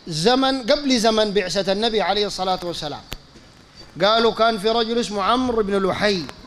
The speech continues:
الخزاعي، وكان صالحا ورعا تقيا،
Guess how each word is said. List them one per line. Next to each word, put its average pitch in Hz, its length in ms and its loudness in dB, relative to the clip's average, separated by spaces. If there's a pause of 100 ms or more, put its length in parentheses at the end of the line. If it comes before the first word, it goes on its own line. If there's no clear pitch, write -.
(1600)
الخزاعي، 220 680 2
وكان 233 640 2
صالحا 220 840 0 (1120)
ورعا 190 600 2 (260)
تقيا، 196 560 -4